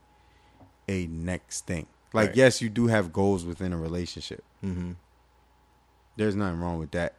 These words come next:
Speaker 1: I'm, I'm pretty sure most people would.
Speaker 2: Yeah,
Speaker 1: However,
Speaker 2: but that shit, that shit
Speaker 1: you don't
Speaker 2: is
Speaker 1: gotta fuck up what is now trying to add something else.
Speaker 2: Right,
Speaker 1: Like,
Speaker 2: like,
Speaker 1: you
Speaker 2: that
Speaker 1: can
Speaker 2: shit is
Speaker 1: add
Speaker 2: a
Speaker 1: something on. I don't mean you have to s-, subtract anything.
Speaker 2: That shit is like a, um,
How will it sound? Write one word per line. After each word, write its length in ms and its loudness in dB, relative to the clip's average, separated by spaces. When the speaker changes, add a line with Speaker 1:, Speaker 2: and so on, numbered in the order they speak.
Speaker 1:
I'm, 240 -4
I'm 140 -2
pretty 180 -4
sure 200 -4
most 340 -4
people 260 -8
would. 260 -16
Speaker 2:
Yeah, 160 0
Speaker 1:
However, 180 6
Speaker 2:
but 100 10
that 60 8
shit, 380 0
that 160 0
shit 40 2
Speaker 1:
you 60 8
don't 120 10
Speaker 2:
is 40 10
Speaker 1:
gotta 240 6
fuck 400 4
up 240 4
what 160 2
is 240 0
now 320 0
trying 260 -2
to 140 -6
add 260 -4
something 320 -4
else. 340 -6
Speaker 2:
Right, 220 6
Speaker 1:
Like, 140 -2
Speaker 2:
like, 80 0
Speaker 1:
you 60 6
Speaker 2:
that 80 6
Speaker 1:
can 60 6
Speaker 2:
shit 80 2
is 60 2
Speaker 1:
add 240 6
Speaker 2:
a 40 2
Speaker 1:
something 360 2
on. 220 2
I 80 2
don't 160 4
mean 140 4
you 60 4
have 120 0
to 80 -8
s-, 100 -8
subtract 580 0
anything. 380 -6
Speaker 2:
That 120 -2
shit 180 0
is 100 -2
like 220 -2
a, 180 -6
um, 340 -10